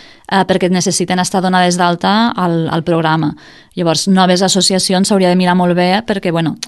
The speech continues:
eh, ara mateix tenim deu associacions i no és fàcil acollir més gent, no? Si hi hagués alguna associació que creu que podria acollir, s'hauria de posar en contacte, ho hauríem d'analitzar-ho. Però, bueno, ara mateix, eh, això, són deu associacions, bueno, mos estem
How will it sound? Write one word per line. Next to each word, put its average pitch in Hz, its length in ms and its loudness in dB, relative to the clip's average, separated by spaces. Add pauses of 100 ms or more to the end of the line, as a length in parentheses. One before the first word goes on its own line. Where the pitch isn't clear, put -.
eh, 160 360 -4
ara 170 140 -2
mateix 175 240 0
tenim 180 320 -2 (340)
deu 180 220 2
associacions 190 800 2
i 226 40 4
no 208 80 4
és 196 140 0
fàcil 190 340 0
acollir 202 380 2
més 185 240 -2
gent, 170 240 0
no? 190 140 -2 (280)
Si - 140 -2
hi - 60 2
hagués 185 100 4
alguna 190 240 2
associació 190 400 0
que 180 160 -2
creu 180 220 2
que 190 80 -2
podria 180 260 2
acollir, 175 220 -2
s'hauria 180 180 -2
de 175 60 -4
posar 175 160 -2
en 170 80 -4
contacte, 170 400 -2
ho 175 60 -2
hauríem 165 220 -2
d'analitzar-ho. 160 680 -2 (500)
Però, 180 400 4
bueno, 175 160 4
ara 170 80 2
mateix, 180 480 0
eh, 175 560 0
això, 160 300 -4
són 170 240 -2
deu 175 200 2
associacions, 185 680 0
bueno, 170 160 2
mos 156 100 -2
estem 160 260 -6